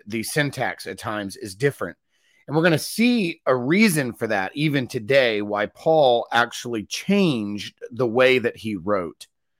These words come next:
So when we look at First Corinthians, today's episode is, is First Corinthians actually Second Corinthians? And we're gonna get into that.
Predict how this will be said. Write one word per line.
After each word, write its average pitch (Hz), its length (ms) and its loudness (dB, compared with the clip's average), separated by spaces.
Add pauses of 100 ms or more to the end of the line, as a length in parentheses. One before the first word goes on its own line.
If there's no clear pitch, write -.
(640)
So 165 240 6
when 180 300 4
we 277 80 4
look 226 200 6
at 143 100 -6
First 139 260 -2
Corinthians, 120 800 -2
today's 151 480 4
episode 101 640 0
is, 92 320 -8 (960)
is 170 340 4
First 165 380 4
Corinthians 127 680 0 (120)
actually 113 720 2 (280)
Second 139 680 0 (460)
Corinthians? 120 760 -2 (720)
And 147 140 2
we're 180 80 4
gonna 220 160 6
get 170 160 6
into 165 220 6
that. 104 420 0